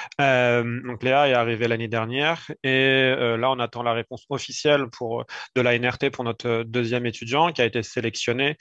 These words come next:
et donc on a soumis le dossier et donc on, on attend, euh, le, la validation du dossier pour, pour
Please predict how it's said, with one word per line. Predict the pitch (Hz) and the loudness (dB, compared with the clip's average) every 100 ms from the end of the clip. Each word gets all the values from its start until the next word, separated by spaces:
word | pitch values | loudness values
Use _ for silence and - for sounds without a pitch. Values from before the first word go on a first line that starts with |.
| - _ | -14 _
et | 123 | -6
donc | 113 110 123 | -6 -6 -8
on | 117 | -6
a | |
soumis | 110 123 120 | -6 -4 -4
le | 113 | -2
dossier | 120 107 139 139 | -2 0 2 2
et | |
donc | 113 110 110 | 2 -4 -10
on, | - | -12
on | 120 117 | -8 -6
attend, | 110 127 120 117 | -4 0 2 0
euh, | 120 - - - - | -4 -10 -16 -16 -2
le, | 120 117 110 113 123 - - - _ _ _ | 2 2 2 -2 -6 -12 -18 -20 _ _ _
la | - 131 123 | -6 -2 0
validation | 127 113 131 117 - 143 | 0 2 0 0 -4 -4
du | 120 | -4
dossier | 117 113 - 127 | -4 -2 -2 -2
pour, | - 113 113 - - - - - | -2 -6 -6 -10 -14 -14 -14 -6
pour | 127 - | -6 -6